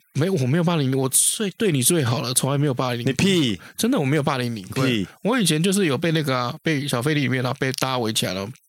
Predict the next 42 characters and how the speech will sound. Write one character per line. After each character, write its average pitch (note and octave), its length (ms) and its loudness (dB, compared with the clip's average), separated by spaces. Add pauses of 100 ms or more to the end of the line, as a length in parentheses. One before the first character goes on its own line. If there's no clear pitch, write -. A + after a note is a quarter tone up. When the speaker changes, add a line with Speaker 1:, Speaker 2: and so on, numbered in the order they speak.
(120)
Speaker 1:
被 B2 100 -2
骂、 A2 260 -4 (140)
被 C#3+ 100 -2
嘲 F#2 220 -2
笑。 - 260 -4 (180)
Speaker 2:
有 G#2 120 0
吗？ G#2+ 280 0 (160)
Speaker 1:
有， F#2+ 300 -4
在 C#3 180 2
那 C3+ 100 2
个 B2+ 120 0
小 A2 160 2
教 B2+ 160 0
室 - 160 2
的 - 0 -
时 G#2+ 60 -2
候。 - 20 -4
Speaker 2:
我 F2 40 -4
不 - 0 -
记 - 0 -
得， - 0 -
我 - 20 -4
不 F#2 40 -4
记 - 100 -4
得。 G2+ 80 -6
那 C3 80 0
我 A2+ 40 0
在 A2 100 0
干 G#2+ 140 0
嘛？ E2 160 -2 (380)
Speaker 1:
你 B2 120 -2
那 E3+ 140 2
时 C#3 120 0
候 C#3 360 0
没 C3+ 120 0
有 C3+ 100 0
在 B2 100 0
小 A#2+ 140 0
飞 C#3 160 -4
机。 A#2+ 180 -4 (160)
Speaker 2:
是 - 160 2
吗？ A3+ 280 0